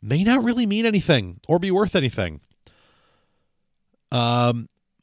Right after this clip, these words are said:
we talked about U F Os and jumping timelines into the multiverse. This was probably around the time that, like, the Marvel What If series came out, where you're like, "Oh, like, what if this actually happened or that happened?" Um,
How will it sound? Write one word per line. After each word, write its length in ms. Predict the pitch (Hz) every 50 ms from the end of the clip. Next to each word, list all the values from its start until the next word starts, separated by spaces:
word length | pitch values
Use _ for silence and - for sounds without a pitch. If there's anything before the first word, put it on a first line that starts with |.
| _ _ _ _ _ _ -
we 100 | - 139
talked 220 | - 160 135 117
about 160 | 110 135 123 107
U 160 | 123 143 143 131
F 120 | - -
Os 220 | 131 135 143 131
and 120 | 123 117 107
jumping 340 | 95 131 127 113 123 110 98
timelines 640 | - 98 113 117 127 135 143 143 147 147 143 123 -
into 220 | - 131 127 117 107
the 80 | 104
multiverse. 560 | 101 104 117 120 - 147 135 135 165 170 -
This 140 | - 113 104
was 60 | 107
probably 260 | 98 - 220 277 285 226
around 180 | 165 139 123
the 80 | 107 104
time 240 | - 117 107 104 110
that, 220 | 107 101 - -
like, 240 | 107 98 90 - -
the 180 | 104 101 98
Marvel 420 | 90 98 104 113 98 107 101 98 98
What 200 | 92 95 92 98
If 340 | 113 120 - - - - -
series 420 | - - - 139 135 139 143 135 -
came 220 | - 160 143 143
out, 200 | 143 147 151 131
where 140 | 113 110 101
you're 100 | 95 92
like, 160 | 92 92 -
"Oh, 340 | 135 160 160 113 87 85 80 78 - _ _ _ -
like, 120 | 110 98
what 220 | 87 101 117 135 139
if 160 | 127 95 90
this 220 | 92 120 120 -
actually 400 | 117 95 85 - - - 90 90
happened 320 | 80 85 80 76 - 82 85
or 80 | 90
that 260 | 85 85 98 104 107 90
happened?" 460 | 90 85 78 - - - - - _ _ _ _ - _ _ _ _ _ _ _ _ _ _ _ _ _ _ _ _ _ _ _ _ _ _ _ _ _ _ _ _ _ _ _ _ -
Um, 760 | 117 113 113 113 113 113 113 113 113 113 113 113 110 107 90